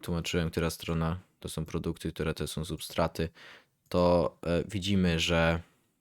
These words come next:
że ta strona to są substraty, ta strona to są produkty. Piszę skrótami.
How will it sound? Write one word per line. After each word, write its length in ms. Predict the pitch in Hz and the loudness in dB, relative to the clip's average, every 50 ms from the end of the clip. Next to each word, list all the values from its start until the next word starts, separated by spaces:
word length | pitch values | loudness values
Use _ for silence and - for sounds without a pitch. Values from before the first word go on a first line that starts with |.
| _ _ _ _ _ _ _ _ - - - - | _ _ _ _ _ _ _ _ -20 -18 -14 -10
że 480 | - - 85 82 85 - 82 82 85 - _ - - - - - - _ _ _ _ _ _ _ _ _ - _ _ _ _ | -6 -4 -2 0 0 2 2 0 0 -2 _ -16 -20 -20 -20 -20 -20 _ _ _ _ _ _ _ _ _ -20 _ _ _ _
ta 120 | - 98 104 | 0 0 0
strona 460 | - - - 120 117 120 123 131 131 - _ _ _ _ _ _ _ _ _ _ _ _ _ _ _ _ _ _ _ _ _ _ _ _ _ _ _ _ - | 0 2 4 4 6 6 6 4 2 0 _ _ _ _ _ _ _ _ _ _ _ _ _ _ _ _ _ _ _ _ _ _ _ _ _ _ _ _ -10
to 120 | - 87 | -6 -6
są 400 | 80 - - 85 80 78 78 73 - - - | -4 0 0 2 2 2 2 0 -4 -8 -12
substraty, 680 | - - - - - - - 85 85 - - 117 123 131 - _ _ _ _ _ _ _ _ _ _ _ _ _ _ _ - _ _ _ - - _ _ _ _ _ _ _ _ _ | -12 -12 -10 -8 -4 0 2 2 2 2 2 0 0 0 -6 _ _ _ _ _ _ _ _ _ _ _ _ _ _ _ -20 _ _ _ -20 -20 _ _ _ _ _ _ _ _ _
ta 140 | - 85 90 | 0 0 0
strona 560 | - - - - 92 92 90 90 90 90 92 - _ _ _ _ - | 0 0 0 2 4 4 6 4 4 2 0 -4 _ _ _ _ -10
to 140 | - - | -10 -8
są 360 | - - - 78 78 78 78 85 - _ _ _ _ _ _ _ _ _ _ _ _ _ _ - - _ _ _ _ - | -6 -4 -2 -2 0 -2 -2 -4 -8 _ _ _ _ _ _ _ _ _ _ _ _ _ _ -20 -20 _ _ _ _ -4
produkty. 520 | - 87 82 85 80 - - - 120 151 - _ _ _ _ _ _ _ _ _ _ _ _ _ _ _ _ _ - | -2 -2 0 0 -2 -4 0 -2 -2 -2 -2 _ _ _ _ _ _ _ _ _ _ _ _ _ _ _ _ _ -14
Piszę 200 | - - - 76 | -10 -6 -6 -6
skrótami. 580 | - - - - - - - 87 90 98 107 | -6 -6 -12 -14 -10 -6 -4 -4 -2 -2 -4